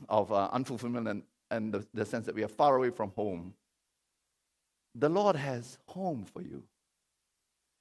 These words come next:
And your home, my home is not Malaysia. My home is not my family.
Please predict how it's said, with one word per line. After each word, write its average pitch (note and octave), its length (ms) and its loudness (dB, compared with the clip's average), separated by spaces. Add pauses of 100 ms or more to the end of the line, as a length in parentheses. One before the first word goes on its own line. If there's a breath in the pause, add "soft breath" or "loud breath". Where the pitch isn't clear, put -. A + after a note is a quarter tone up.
(140)
And D#3 140 -2
your A3 160 0
home, D3 680 -6 (880)
my B2+ 220 2
home C#3+ 340 0
is G2+ 160 -6
not A#2 180 -2
Malaysia. G2+ 520 -6 (1500)
My D#3+ 140 4
home D#3 580 -4 (180)
is B2 160 -10
not F3+ 160 2
my C3+ 140 -4
family. B2+ 480 -8